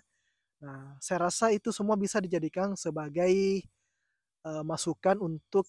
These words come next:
kita memulai, eh, tanam kakao. Karena sebenarnya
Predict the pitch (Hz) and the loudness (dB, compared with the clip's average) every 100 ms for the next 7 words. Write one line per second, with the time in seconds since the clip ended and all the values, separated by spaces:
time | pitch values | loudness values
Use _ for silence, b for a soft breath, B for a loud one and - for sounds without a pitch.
0 | _ 165 - - 185 185 185 170 _ _ | _ -4 -2 0 2 2 0 -4 _ _
1 | _ _ _ _ _ 160 156 156 156 170 | _ _ _ _ _ -6 -4 -2 0 2
2 | 170 170 175 175 - 160 151 160 160 175 | 4 4 2 -2 -4 -8 -8 -6 -2 -2
3 | 170 143 131 - _ _ _ _ _ _ | -2 -4 -16 -20 _ _ _ _ _ _
4 | _ _ _ - 190 196 196 180 160 165 | _ _ _ -2 0 4 4 4 2 2
5 | 226 247 | 4 2